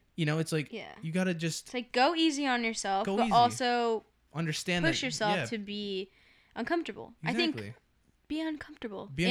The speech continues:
Speaker 1: uncomfortable,
Speaker 2: in,
Speaker 1: yeah.
Speaker 2: you know, in the right context. <laughs> So now I'm gonna introduce on a lighter note, which is our segment we're gonna do at the end of every podcast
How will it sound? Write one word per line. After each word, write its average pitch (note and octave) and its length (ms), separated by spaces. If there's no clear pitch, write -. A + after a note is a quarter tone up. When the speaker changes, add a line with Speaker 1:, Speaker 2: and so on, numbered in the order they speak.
Speaker 1:
uncomfortable, C#4 300
Speaker 2:
in, B3 60
Speaker 1:
yeah. C3 80
Speaker 2:
you C4+ 80
know, F3 180
in G3+ 80
the F#3 80
right E3+ 180
context. - 680
<laughs> - 40
So A3 680
now A3+ 800
I'm A#3 140
gonna A3+ 160
introduce F#3+ 760
on G3 200
a F#3 100
lighter G#3 340
note, E3+ 440
which G#3+ 220
is F#3+ 320
our F3+ 580
segment A#3 640
we're A#3+ 120
gonna A#3+ 180
do B3 400
at G#3+ 180
the G#3 120
end F#3 460
of F3+ 280
every F3+ 240
podcast A3 760